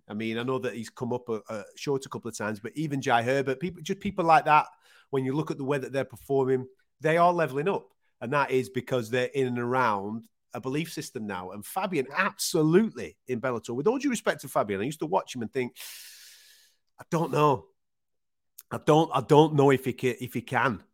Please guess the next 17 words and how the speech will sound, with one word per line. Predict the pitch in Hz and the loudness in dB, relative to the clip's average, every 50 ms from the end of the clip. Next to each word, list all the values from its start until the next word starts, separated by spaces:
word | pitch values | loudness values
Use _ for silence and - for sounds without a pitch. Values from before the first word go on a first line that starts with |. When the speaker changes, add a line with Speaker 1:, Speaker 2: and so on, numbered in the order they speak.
| _ _ _ _ _ _ _ _ _ _ _ _ _ _ - | _ _ _ _ _ _ _ _ _ _ _ _ _ _ -8
Speaker 1:
But | 131 113 120 | -8 -8 -6
now | 127 135 160 196 247 254 185 113 95 98 110 - - | -2 2 2 2 2 2 0 0 -2 -4 -8 -8 -8
I've | 113 107 117 | -10 -8 -6
watched | 143 139 135 - | -8 -8 -8 -10
his | 135 120 135 | -12 -8 -6
last | 165 202 214 - | -6 -6 -6 -6
couple | - 226 226 185 | -8 -8 -8 -8
of | 160 - | -14 -14
performances | 175 - - 147 127 117 110 104 - 113 113 127 135 - - _ _ _ _ _ _ _ - | -14 -8 -4 -4 -2 -2 -4 -6 -6 -8 -8 -8 -10 -12 -20 _ _ _ _ _ _ _ -16
and | 117 123 | -16 -16
I | 123 | -12
think | - 180 160 - | -12 -12 -12 -12
to | - 147 | -12 -14
myself, | 127 - 139 131 127 | -12 -12 -12 -12 -14
"Fucking | - - 254 247 _ - 190 185 | -14 -16 -16 -16 _ -12 -10 -8
hell, | 202 208 202 170 - | -8 -8 -8 -8 -8
he, | - 180 | -8 -8